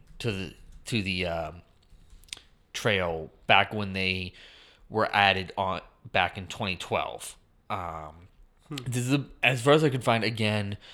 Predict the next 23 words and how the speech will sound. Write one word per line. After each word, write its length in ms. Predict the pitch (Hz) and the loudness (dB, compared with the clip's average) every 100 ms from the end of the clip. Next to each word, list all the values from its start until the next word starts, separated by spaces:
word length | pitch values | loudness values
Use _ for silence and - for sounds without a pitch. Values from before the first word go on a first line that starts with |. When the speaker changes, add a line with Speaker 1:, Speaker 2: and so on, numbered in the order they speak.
| - - | -20 -8
Speaker 1:
this 120 | 117 | -4
is 80 | 117 | -2
about 360 | 117 123 123 | 4 6 6
when 180 | 123 113 | 2 -2
their 120 | 113 | -2
first 320 | 104 - 113 120 | -2 0 0 0
initial 300 | 110 104 98 | -4 -6 0
products 340 | 107 101 - | 2 2 -2
came 240 | - 107 | -4 -2
out 300 | 92 82 - - _ - | 0 -2 -4 -10 _ -6
off 220 | 90 90 | -4 -2
their 100 | 113 | -4
copper 300 | - 101 104 | -2 -2 0
pot 240 | 107 110 - | 2 2 2
stills. 500 | 90 92 107 - - - | -2 -2 -4 -8 -10 -8
Um, 640 | 95 90 87 85 82 85 - - - - - - _ - _ - - - - _ - - | -4 -4 -4 -8 -10 -14 -18 -20 -20 -20 -20 -20 _ -20 _ -20 -20 -20 -20 _ -12 -4
currently, 400 | 160 190 180 156 | 2 2 2 -2
of 100 | - | 0
course, 240 | 156 139 | 0 0
they're 140 | 127 | 0
a 40 | 117 | 2
non-age 680 | 110 113 101 92 117 110 - | 4 2 2 -4 -6 -4 -4
statement, 500 | 113 104 95 95 | -2 -4 -4 -6